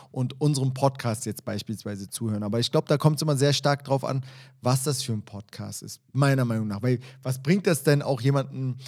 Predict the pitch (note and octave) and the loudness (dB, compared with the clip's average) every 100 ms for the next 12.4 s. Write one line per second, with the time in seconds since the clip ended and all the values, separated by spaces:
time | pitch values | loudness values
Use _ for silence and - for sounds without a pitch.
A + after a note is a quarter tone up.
0 | - - B2+ A2+ - - B2 C#3+ D#3+ D3+ | -12 0 2 2 -4 -8 4 4 4 2
1 | D#3+ D3 - - B2 D3+ D#3+ D#3+ - - | 2 2 0 2 4 4 4 0 0 -4
2 | - - C3 D3+ C3 F3+ D#3 B2 B2 A#2 | -4 0 2 4 4 4 2 0 -2 0
3 | A#2+ F3 D#3+ - - B2 C3 C3 F#3+ C#3 | 2 2 0 -6 -4 0 0 4 2 4
4 | G#2+ - C3+ A#2 G#2+ G#2+ G2+ G2 - _ | -2 -2 0 2 0 0 -4 -6 -14 _
5 | _ B2+ C3 A2 G#2+ A2 G#2 G2 F#2 F#2+ | _ 4 4 4 -2 -2 -4 -6 -8 -12
6 | - - - - - - - - B2+ A#2+ | -20 -20 -20 -20 -20 -20 -12 2 4 4
7 | D#3 D#3 D#3 C#3+ D#3+ D3+ D#3+ D#3 C#3 C#3 | 4 4 2 0 2 4 4 4 2 2
8 | C3 - - - F#3 F3 D3 D3 F3+ F3+ | -2 -8 -4 0 2 2 2 0 -2 -4
9 | - G3+ D3 A2+ G#2 G2+ - - C#3+ - | -4 -2 0 0 -2 -8 -16 -6 -2 4
10 | F3 G#3+ F#3+ F#3+ F#3 F3 D#3+ D#3+ C3 E3 | 6 8 8 8 6 0 -2 -2 0 -2
11 | - D#3 D3 - C3 D3 C3+ C#3 C#3 A#2+ | 2 2 2 0 0 2 2 4 2 2
12 | A#2 B2 D#3 - | 2 2 2 -2